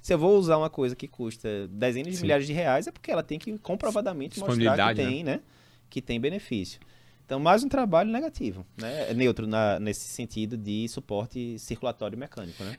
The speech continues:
Speaker 2: É, e, e, e não só o custo, né, Lapo? Eu acho que eu falaria também a palavra disponibilidade, porque nós tamo, nós tamo aqui, nossa audiência basicamente toda, Brasil, né?
Speaker 1: Uhum.
Speaker 2: Então, assim, é muito fácil falar em ecmo nos grandes centros, Recife, São Paulo e tal,
Speaker 1: Uhum.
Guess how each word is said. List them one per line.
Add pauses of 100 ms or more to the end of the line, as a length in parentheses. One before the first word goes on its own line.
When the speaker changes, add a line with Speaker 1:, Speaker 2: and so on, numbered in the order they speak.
Speaker 2:
É,
e,
e,
e
não
só
o
custo,
né,
Lapo?
Eu
acho
que
eu
falaria
também
a
palavra
disponibilidade,
porque
nós
tamo, (240)
nós
tamo
aqui, (100)
nossa
audiência
basicamente
toda,
Brasil,
né?
Speaker 1:
Uhum. (220)
Speaker 2:
Então,
assim,
é
muito
fácil
falar
em
ecmo
nos
grandes
centros,
Recife,
São
Paulo
e
tal,
Speaker 1:
Uhum.